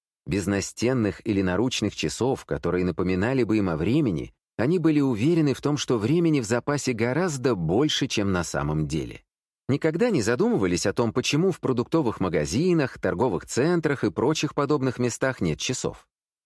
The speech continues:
Вспомните, когда вы в последний раз видели часы в казино.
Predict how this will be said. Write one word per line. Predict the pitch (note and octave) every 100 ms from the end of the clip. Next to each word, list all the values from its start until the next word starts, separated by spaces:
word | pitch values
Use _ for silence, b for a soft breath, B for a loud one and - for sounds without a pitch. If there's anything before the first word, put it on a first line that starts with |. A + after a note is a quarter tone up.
| _ _ -
Вспомните, | - - B3 G3+ G#2 G2+
когда | B2 B2 C#3+
вы | B2+
в | -
последний | B2+ - D3 A#2 C3
раз | D#3 G#3+ - - _ _ F#2+
видели | D#3 D#3 D#3
часы | D3+ D3 - C#3
в | -
казино. | D3+ B2+ C3 D2+ -